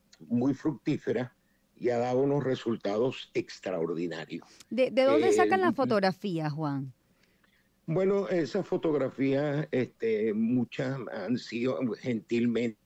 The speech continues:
Speaker 1: enviadas. Nosotros respetamos mucho el derecho de autor. Son fotografías que nos ha costado mucho conseguirlas. Hemos tenido que investigar,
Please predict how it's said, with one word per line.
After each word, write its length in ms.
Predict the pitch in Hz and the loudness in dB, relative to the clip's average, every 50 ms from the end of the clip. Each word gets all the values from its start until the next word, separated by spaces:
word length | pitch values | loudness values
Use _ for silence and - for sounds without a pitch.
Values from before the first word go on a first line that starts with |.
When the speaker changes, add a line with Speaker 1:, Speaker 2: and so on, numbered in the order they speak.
| _ _ - 120 101 107 | _ _ 0 2 2 2
Speaker 1:
enviadas. 680 | 107 98 98 92 101 117 139 135 127 123 123 117 123 117 | 2 0 0 -2 0 0 0 0 -2 -2 -2 -2 -2 -2
Nosotros 440 | 92 107 107 - 90 - - 98 | -2 -4 -4 -6 -6 -6 -4 -4
respetamos 580 | 95 117 110 - - 107 - 87 98 101 113 117 | -4 -4 -4 -4 -6 -6 -4 -6 -4 -4 -2 -2
mucho 520 | 127 107 107 110 - - 123 117 95 92 - - - - - _ _ | -2 0 -2 -2 -4 -4 -4 -4 -4 -4 -8 -12 -20 -20 -20 _ _
el 180 | - - 110 92 | -4 -4 -2 0
derecho 520 | 107 104 98 110 - - - - 110 107 | 2 2 2 2 0 -2 0 2 4 4
de 100 | 110 104 101 | 4 4 4
autor. 640 | 101 95 90 - - 151 143 127 113 117 123 - - - - _ _ _ | 2 0 -2 -4 -2 0 2 2 2 2 0 -4 -6 -16 -20 _ _ _
Son 420 | - - - 101 104 110 110 110 113 | -10 -4 -2 0 0 2 2 0 0
fotografías 1040 | - - 123 113 113 113 110 104 95 - - 107 107 110 113 110 113 120 113 98 - | 0 -2 -2 0 2 2 2 2 0 -2 0 0 0 2 2 0 0 -2 -4 -6 -6
que 320 | - 113 110 98 101 107 87 | -2 0 2 2 4 2 2
nos 240 | 95 104 90 98 104 | 0 -2 -2 -4 -4
ha 40 | |
costado 680 | 90 - 117 110 - - 113 107 98 107 113 98 - - _ _ _ _ | -4 -4 -4 -4 -4 -2 -2 0 0 0 0 0 -2 -6 _ _ _ _
mucho 380 | - 123 127 147 139 - - 127 | 0 0 2 2 2 0 -2 -2
conseguirlas. 840 | - 127 127 104 - - 113 117 135 143 123 113 117 117 117 120 113 | 0 0 0 0 0 0 0 2 2 2 2 2 2 2 2 0 0
Hemos 340 | 107 117 110 101 120 - - | 0 0 0 0 0 -2 -2
tenido 380 | - 123 117 117 120 123 123 110 | -2 0 2 2 2 2 2 0
que 160 | - 131 120 | 0 0 0
investigar, 1200 | 113 113 117 104 98 123 127 - - _ - 131 113 127 135 127 117 110 - 107 - 101 92 | 2 2 0 0 0 -2 -2 -2 -4 _ -2 -2 0 0 -2 -2 -4 -8 -6 -6 -4 -4 -6